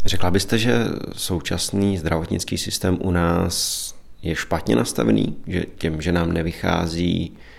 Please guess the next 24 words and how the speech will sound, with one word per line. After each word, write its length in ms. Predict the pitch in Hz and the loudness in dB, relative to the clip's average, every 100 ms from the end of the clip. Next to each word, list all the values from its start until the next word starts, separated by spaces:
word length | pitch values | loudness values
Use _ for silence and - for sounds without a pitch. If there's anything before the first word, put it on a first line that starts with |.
| - - - | -18 -16 -8
vstříc 760 | - - - 85 87 87 - - | -8 -4 -2 0 0 -2 -4 -6
a 160 | 85 | -2
není 240 | 82 85 87 | 0 0 -2
podporující, 680 | 87 - 90 90 82 95 | -4 -4 0 0 0 -4
co 120 | - - | -6 -6
se 140 | 87 | -6
týče 260 | - - - | -6 -6 -2
právě 280 | 82 85 | 0 0
toho 200 | 87 95 | 0 -2
procesu 460 | 95 95 - 85 101 | -2 -4 -6 -4 -2
rozhodování, 580 | 87 87 85 67 65 71 | 0 0 0 -2 -4 -8
že 80 | 71 | -8
to 100 | 80 | -8
bere 180 | 73 | -6
spíš 280 | 78 - - - | -8 -10 -12 -10
jako 160 | - | -8
nějaké 320 | 80 80 82 | -8 -6 -8
formální 600 | 82 - 78 80 80 82 | -8 -6 -4 -4 -4 -4
hledisko, 560 | 78 78 78 - - 82 | -4 -6 -6 -6 -6 -6
jako 200 | 80 - | -6 -10
prostý 380 | - - - - | -12 -12 -10 -8
medicínský, 600 | 76 - - - - - | -6 -6 -8 -8 -8 -6
biologický 560 | 76 80 71 - - 85 | -6 -6 -8 -10 -6 -4
zákrok 500 | 80 78 90 90 | -2 -2 -2 -2